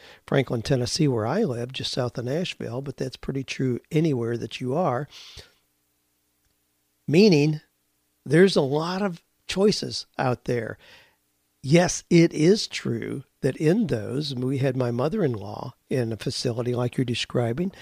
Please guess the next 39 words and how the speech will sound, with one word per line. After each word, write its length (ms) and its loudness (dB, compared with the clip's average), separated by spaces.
and 280 2
we 140 4
were 220 4
blown 460 4
away 280 2
at 100 0
the 80 -6
turnover 800 -4
because 320 0
it 40 4
was 120 0
about 180 2
every 180 4
six 340 -2
months, 360 0
you 80 0
know, 60 6
the 220 0
facility 440 2
managers 760 0
were 120 -2
gone 480 0
and, 260 0
uh, 220 0
people 380 0
rotated 540 2
through 220 0
there. 380 -2
Uh, 180 -4
they 280 0
don't 400 0
tend 340 2
to 120 -2
put 220 0
a 60 0
lot 220 -4
of 180 -6
focus 400 -4
on 300 -6